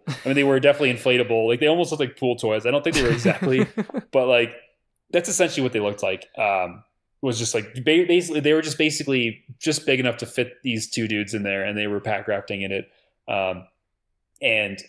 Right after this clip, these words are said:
Speaker 1: that looked really cool and didn't look, like, technical or anything. It, it, it wasn't like whitewater rafting or,
Speaker 2: Right.
Speaker 1: or rapids or anything. It was just basically floating. Um, and that, that looked really cool. So yeah, that, that one's kinda cool 'cause it's, like, a spring or fall hike as well. So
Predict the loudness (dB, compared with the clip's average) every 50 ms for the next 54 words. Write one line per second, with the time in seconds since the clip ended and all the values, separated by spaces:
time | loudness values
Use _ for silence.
0 | _ _ _ _ _ _ -2 0 2 2 2 2 0 -2 -2 -2 -2 -2 -2 -2
1 | -4 -4 -2 0 -2 -2 -4 -6 -10 -8 -4 -4 -2 0 0 0 2 0 2 0
2 | 0 -2 0 0 0 0 -2 -4 -4 -2 0 0 0 0 0 2 0 2 0 0
3 | -2 0 0 0 0 0 0 0 0 0 0 0 0 0 0 0 0 2 2 2
4 | 0 2 2 0 0 0 -2 -2 -2 -2 0 0 2 2 2 2 2 2 0 0
5 | -2 -2 -2 -4 -4 -4 -8 -8 -4 -2 -2 -2 -2 -2 -4 -2 0 0 0 2
6 | 2 -2 0 0 0 0 0 -4 -8 -6 -2 0 0 0 0 -2 -6 -8 -10 _
7 | _ _ _ _ _ _ _ -4 -2 -2 -2 -2 -6 -8 -12 -18 _ _ _ _
8 | _ _ 0 2 2 2 4 2 2 2 2 2 2 2 2 2 0 0 0 0
9 | 0 -2 -2 -4 -2 -2 0 2 0 0 -2 -6 -12 _ _ _ _ _ _ -2
10 | 2 2 2 2 0 -6 -14 -8 -2 0 0 0 0 0 0 2 2 2 0 -2
11 | -2 0 0 0 0 0 -2 -2 0 -2 -4 -4 -4 -4 -4 -4 -4 -6 -4 -2
12 | -2 0 0 -2 -4 -2 0 0 0 2 2 0 0 -2 -4 -4 -2 0 0 2
13 | 0 -2 -2 -2 -2 0 0 -2 -4 -6